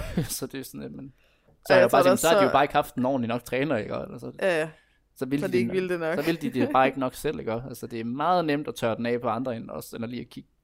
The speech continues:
Speaker 2: Ja.
Speaker 1: ind på sig selv.
Speaker 2: Men det er vel også noget selvbeskyttelse,
Speaker 1: Det er
Speaker 2: tænker
Speaker 1: helt
Speaker 2: jeg.
Speaker 1: klart.
Speaker 2: Ja.
Speaker 1: Det gør
Speaker 2: Men
Speaker 1: ondt at
Speaker 2: det
Speaker 1: vide, at man tager fejl.
Speaker 2: Ja. Og når der ovenikøbet heller ikke er den bedste sådan modtagelse af folk, der indrømmer, når de
Speaker 1: Jeg vil
Speaker 2: tager fejl.
Speaker 1: s-, sige, det, det burde ikke gå ind og tage fejl af, måske mere det, kan man sige.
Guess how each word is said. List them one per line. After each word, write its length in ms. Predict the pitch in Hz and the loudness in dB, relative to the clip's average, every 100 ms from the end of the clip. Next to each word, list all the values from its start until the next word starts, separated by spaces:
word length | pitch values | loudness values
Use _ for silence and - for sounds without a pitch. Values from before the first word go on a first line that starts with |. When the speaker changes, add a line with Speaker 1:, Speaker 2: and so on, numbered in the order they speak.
| _ _ _ _ _ - | _ _ _ _ _ -6
Speaker 2:
Ja. 180 | 214 | -4
Speaker 1:
ind 120 | 147 - | -4 -6
på 100 | 113 | -12
sig 140 | 104 98 | -12 -8
selv. 200 | 107 - - | -10 -10 -16
Speaker 2:
Men 100 | 208 | -6
det 140 | 233 | -2
er 40 | 233 | 0
vel 120 | 208 | 0
også 160 | 202 - | -2 -4
noget 120 | 190 | -10
selvbeskyttelse, 680 | - 190 190 - 165 156 175 | -8 -8 -10 -10 -10 -10 -12
Speaker 1:
Det 60 | 175 | -10
er 40 | |
Speaker 2:
tænker 120 | 202 107 | -6 -4
Speaker 1:
helt 100 | 185 | -4
Speaker 2:
jeg. 60 | 170 | -4
Speaker 1:
klart. 280 | 110 - - _ | -4 -6 -14 _
Speaker 2:
Ja. 180 | 190 180 - _ _ _ _ _ _ _ _ _ _ _ | -12 -12 -14 _ _ _ _ _ _ _ _ _ _ _
Speaker 1:
Det 100 | 127 | -6
gør 80 | 117 | -4
Speaker 2:
Men 80 | 107 | -4
Speaker 1:
ondt 140 | 131 147 | -2 -2
at 80 | |
Speaker 2:
det 0 | |
Speaker 1:
vide, 180 | 117 117 - | -2 0 0
at 60 | |
man 120 | 113 | -2
tager 140 | 104 107 | -6 -6
fejl. 220 | - - _ _ _ _ _ _ _ _ _ - | -6 -8 _ _ _ _ _ _ _ _ _ -4
Speaker 2:
Ja. 220 | 214 240 - _ _ _ _ _ | -2 -2 -6 _ _ _ _ _
Og 120 | - 208 | -2 0
når 80 | 196 | 2
der 100 | 151 | 4
ovenikøbet 440 | 208 233 226 202 | 4 2 -2 -2
heller 180 | 214 190 | 0 0
ikke 140 | 190 | -2
er 60 | 185 | -6
den 160 | 196 | -6
bedste 380 | 190 196 196 202 | -4 -4 -4 -8
sådan 400 | 196 185 180 180 - _ - 190 | -8 -8 -10 -14 -16 _ -18 -8
modtagelse 840 | 208 226 233 - 147 143 - 170 | -2 -2 -2 -4 -4 -4 -6 -8
af 240 | - 165 165 | -6 -8 -8
folk, 260 | 180 175 | -6 -6
der 160 | - 170 - - | -8 -10 -12 -12
indrømmer, 340 | 185 196 165 | -10 -8 -8
når 80 | 160 | -8
de 80 | 143 | -4
Speaker 1:
Jeg 80 | 131 | -4
vil 60 | |
Speaker 2:
tager 280 | 131 165 175 | -4 -4 -8
fejl. 120 | 165 175 | -10 -12
Speaker 1:
s-, 20 | |
sige, 240 | - 131 123 | -6 -6 -6
det, 260 | - - | -12 -8
det 120 | 143 | -6
burde 220 | - 214 117 | 4 4 4
ikke 100 | - | 0
gå 100 | 107 | -6
ind 100 | 104 | -6
og 80 | |
tage 120 | - 104 | -8 -6
fejl 240 | 107 - | -6 -6
af, 60 | - | -12
måske 320 | - - 55 | -16 -16 -14
mere 160 | 53 | -12
det, 140 | - - | -14 -14
kan 120 | - | -16
man 100 | - | -16
sige. 240 | - - | -16 -18